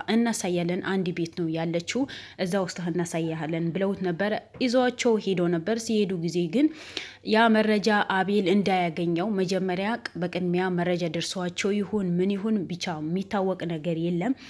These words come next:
አቤል ያ መረጃ እጁ ላይ እንዳይገባ ልጅቷ በመርዝ ገደሏት። መርዝ አስጠ-፣ መርዝ ሰጠዋትና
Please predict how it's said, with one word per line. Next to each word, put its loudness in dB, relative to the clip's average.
አቤል 6
ያ 4
መረጃ -2
እጁ -4
ላይ -2
እንዳይገባ 2
ልጅቷ 0
በመርዝ -4
ገደሏት። -6
መርዝ 2
አስጠ-፣ -4
መርዝ 0
ሰጠዋትና -2